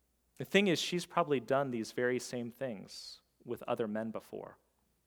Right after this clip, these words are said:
except the tears.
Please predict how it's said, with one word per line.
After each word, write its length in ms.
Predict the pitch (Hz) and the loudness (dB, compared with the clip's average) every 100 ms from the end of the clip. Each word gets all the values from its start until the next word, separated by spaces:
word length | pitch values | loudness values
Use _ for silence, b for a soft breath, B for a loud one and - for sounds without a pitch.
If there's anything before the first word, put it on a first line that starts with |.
| _ _ _ _ _ _ _ _ _ _ _ _ _ _ _ _ _ _ _ _ _ _ _ _ | _ _ _ _ _ _ _ _ _ _ _ _ _ _ _ _ _ _ _ _ _ _ _ _
except 400 | 135 - - 131 | -12 -6 -4 -4
the 80 | - | -6
tears. 640 | - - 107 - - - | -12 -8 -10 -10 -14 -14